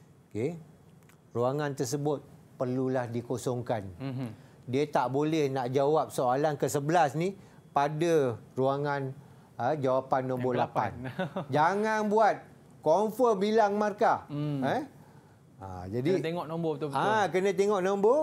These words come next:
Speaker 1: dan jawab pada ruangan yang disediakan. Ada lagi satu isu.
Speaker 2: Ya.
Speaker 1: Ada pelajar yang saya lihat pada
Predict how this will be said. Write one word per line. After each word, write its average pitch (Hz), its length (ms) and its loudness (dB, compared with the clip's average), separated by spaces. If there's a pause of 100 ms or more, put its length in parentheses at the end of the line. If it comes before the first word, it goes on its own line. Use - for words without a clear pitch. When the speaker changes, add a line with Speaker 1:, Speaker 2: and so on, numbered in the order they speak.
(100)
Speaker 1:
dan 156 240 2
jawab 180 480 4
pada 156 240 2
ruangan 175 400 2
yang 165 160 0
disediakan. 147 640 0 (640)
Ada 262 320 4
lagi 269 160 -2
satu 240 240 -2
isu. 123 320 0 (240)
Speaker 2:
Ya. 143 160 0
Speaker 1:
Ada 208 240 2
pelajar 160 400 2
yang 160 240 -2
saya 147 160 0
lihat 143 320 0
pada 135 160 0